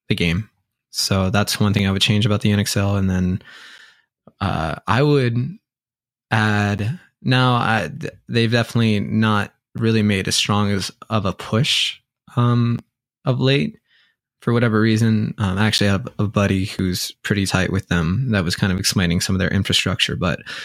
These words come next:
I feel from, like, twenty seventeen to end of twenty nineteen, um, even now to a point, but Red Bull,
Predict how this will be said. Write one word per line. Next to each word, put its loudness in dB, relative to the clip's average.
I 2
feel 2
from, -2
like, -2
twenty 2
seventeen 2
to -2
end 4
of 2
twenty 0
nineteen, 0
um, 0
even 0
now 4
to -2
a -2
point, 0
but -2
Red 0
Bull, -4